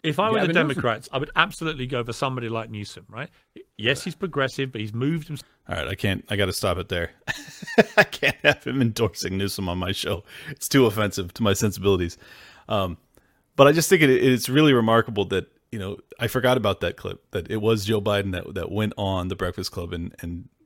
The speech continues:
Speaker 3: told, told Charlemagne to his face, "If you don't, if you vote for Trump, then you ain't black." He said that to Charlemagne. I mean, it's just,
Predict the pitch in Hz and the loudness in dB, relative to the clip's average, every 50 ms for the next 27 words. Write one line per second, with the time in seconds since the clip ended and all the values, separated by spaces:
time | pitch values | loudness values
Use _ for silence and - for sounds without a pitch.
0 | _ _ - - 123 120 117 107 101 95 92 - _ _ _ _ _ _ _ _ | _ _ -2 2 2 4 4 4 2 0 -4 -12 _ _ _ _ _ _ _ _
1 | _ _ _ _ _ _ _ _ - 147 147 165 170 156 - - - - 160 156 | _ _ _ _ _ _ _ _ 4 6 6 6 6 4 2 0 4 6 8 6
2 | 151 139 131 120 113 113 - - 180 185 190 180 - - - 151 135 117 95 87 | 6 6 4 2 2 0 2 2 4 4 4 4 2 -2 0 2 2 2 2 -2
3 | - - - - - _ _ _ _ _ _ - _ _ _ - 85 98 101 95 | -6 -8 -12 -14 -16 _ _ _ _ _ _ -20 _ _ _ -8 -6 -6 -2 2
4 | 113 127 - - 113 101 107 101 117 147 143 135 - 139 - - 143 131 123 - | 4 4 4 2 0 -4 -2 4 6 6 6 4 2 -6 -4 -2 -2 -2 -2 -2
5 | 120 104 101 101 110 117 113 113 113 107 - 104 98 87 82 - - - - _ | -4 -4 -4 -2 -2 -2 -2 -2 -2 -4 -6 -4 -4 -4 -6 -8 -12 -18 -20 _
6 | _ _ _ _ _ _ _ _ _ _ _ _ _ _ _ _ _ _ _ _ | _ _ _ _ _ _ _ _ _ _ _ _ _ _ _ _ _ _ _ _
7 | - - - 131 - 196 170 202 - 135 - - - 120 117 120 110 87 78 - | -10 -6 -4 -4 -4 -2 -2 -4 -4 -4 -6 -4 -2 -2 0 0 -2 -2 -4 -12
8 | _ _ _ _ - - _ _ _ _ _ _ _ _ _ _ _ - 143 143 | _ _ _ _ -20 -20 _ _ _ _ _ _ _ _ _ _ _ 2 4 6
9 | 139 139 151 143 - 202 196 - - | 8 6 6 6 6 4 4 4 -2